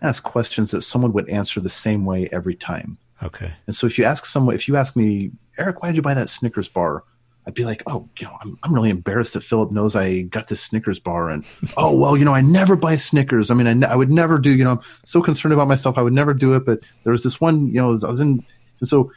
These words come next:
Speaker 1: we'll start to, we'll start to rationalize it or based on,
Speaker 2: Uh-huh.
Speaker 1: based on how we feel. But then the ne-, if you ask me the same question again in two days, I may give you a very different answer. Th-,
Speaker 2: Right.
Speaker 1: that's the, that's the reason that why is a bad question.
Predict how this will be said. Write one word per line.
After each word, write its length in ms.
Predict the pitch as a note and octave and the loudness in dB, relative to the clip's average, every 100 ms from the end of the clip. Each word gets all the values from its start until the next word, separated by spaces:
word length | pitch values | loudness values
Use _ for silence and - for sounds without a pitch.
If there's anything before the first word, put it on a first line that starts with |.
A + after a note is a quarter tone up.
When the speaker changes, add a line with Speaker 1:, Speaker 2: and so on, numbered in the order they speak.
| _ | _
Speaker 1:
we'll 80 | C#3+ | -2
start 300 | C#3+ D3+ C3 | 0 -2 -2
to, 240 | - A#2 G#2+ | 0 0 0
we'll 100 | A2+ | -2
start 220 | - A2+ | -6 -4
to 60 | F#2+ | -2
rationalize 600 | G2+ G#2 G#2+ G2+ G2 G2 | -2 -2 -4 -2 -2 -2
it 80 | |
or 80 | G2 | -2
based 320 | F#2 G#2 - | 0 -4 -2
on, 380 | G2+ F#2+ F#2 F#2 | -2 0 -2 -2
Speaker 2:
Uh-huh. 160 | D#2 D#2 | -4 -4
Speaker 1:
based 160 | G#2 G#2+ | -6 -6
on 140 | F#2+ | -6
how 120 | - | -4
we 100 | F#2+ | -4
feel. 240 | - A2 - _ _ _ - | -2 -2 -2 _ _ _ -8
But 120 | - | 0
then 140 | B2+ | 2
the 80 | A2+ | 4
ne-, 160 | A2+ A#2 | 4 2
if 200 | A2+ B2+ | -2 0
you 100 | B2+ | 0
ask 200 | B2+ B2+ | 0 -2
me 80 | |
the 80 | G#2+ | -2
same 240 | - B2 A2 | -2 -2 -2
question 380 | - A#2+ - | -4 -4 -2
again 180 | G#2 A2 | -2 0
in 80 | G2+ | -2
two 160 | - A2 | -4 -2
days, 300 | B2+ A2 - | 0 -2 -4
I 100 | A#2+ | -2
may 140 | A2+ | -4
give 200 | - G#2+ | -4 -4
you 140 | A2 | -2
a 60 | F#2+ | 0
very 220 | G#2 G2 | -2 -2
different 380 | F2+ F#2+ F2+ D#2 | -4 -8 -8 -8
answer. 380 | F#2+ - - - _ _ _ _ - - | -8 -10 -14 -18 _ _ _ _ -20 -6
Th-, 120 | A2 F#2 | -4 0
Speaker 2:
Right. 60 | |
Speaker 1:
that's 220 | B2 - - | 0 0 0
the, 100 | B2+ | 0
that's 340 | A2+ C3+ - | 2 -2 -2
the 80 | C#3+ | -2
reason 320 | B2 A2 G#2+ | 0 0 0
that 180 | G#2 F#2 | -2 -2
why 260 | G2 G2+ G#2 | -2 0 0
is 200 | F#2+ F2 | -2 -4
a 40 | |
bad 440 | D#2+ F#2 F2+ F2+ - | -6 -4 -4 -6 -8
question. 560 | - F2+ - C2 D2+ | -8 -8 -10 -16 -16